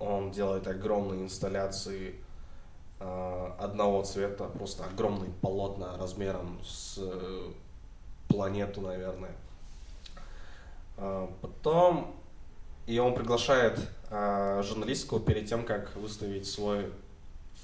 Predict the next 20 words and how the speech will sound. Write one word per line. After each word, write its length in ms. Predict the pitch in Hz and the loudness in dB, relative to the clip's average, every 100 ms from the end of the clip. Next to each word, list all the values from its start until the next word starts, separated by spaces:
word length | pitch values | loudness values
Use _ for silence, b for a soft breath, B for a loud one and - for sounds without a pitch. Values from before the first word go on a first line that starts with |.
| - - - | -6 -4 -2
последний, 540 | 110 110 107 98 92 - - - - | 0 2 2 2 -2 -6 -12 -14 -10
последнюю 420 | - - 107 101 | -6 2 2 2
работу. 380 | 98 98 101 - - - b b b b b b b b b b b - - - - | 2 4 2 0 -8 -12 b b b b b b b b b b b -12 -12 -12 -6
И, 380 | 120 123 127 123 | -2 0 2 4
ребят, 380 | 113 120 107 - - - | 8 8 6 0 -10 0
просто 320 | 127 127 - | 4 4 2
посмотрите. 600 | 110 107 - 131 175 180 | 0 0 4 4 4 6
Я 100 | 113 | 6
не 80 | 160 | 6
знаю, 340 | 185 196 135 - | 6 6 6 6
почему 360 | - - 147 | 4 4 4
меня 300 | 123 123 127 120 | 6 6 8 6
это 120 | 110 | 4
задело. 320 | 104 110 107 | 2 6 6
Может 300 | 107 139 139 | 8 6 6
быть, 220 | 139 131 127 | 4 2 4
я 180 | 120 | 6
очень 640 | 113 123 123 - 120 113 107 | 6 4 2 0 2 2 2
сильно, 480 | - 120 113 104 95 - - - - - - - | 2 4 4 4 0 -4 -10 -12 -12 -12 -12 -8
эм, 420 | 101 95 92 92 | -4 -2 -2 -4